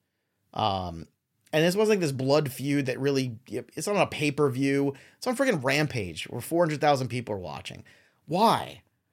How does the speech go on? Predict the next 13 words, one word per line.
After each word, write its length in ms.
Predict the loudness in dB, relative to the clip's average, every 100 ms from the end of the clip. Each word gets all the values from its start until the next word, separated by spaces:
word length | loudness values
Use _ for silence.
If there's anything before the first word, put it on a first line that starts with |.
| _
Why 200 | -4 2
are 100 | 4
you 140 | 4 4
putting 300 | 2 2 2
your 100 | 0
career 500 | 0 -2 0 2 2
at 100 | 0
stake 300 | 0 -2 -2
if 140 | -4
you're 100 | -4
twenty-four-year-old 760 | -4 -2 -2 0 0 4 4
Anna 260 | 2 0 0
Jay 480 | 0 2 2 0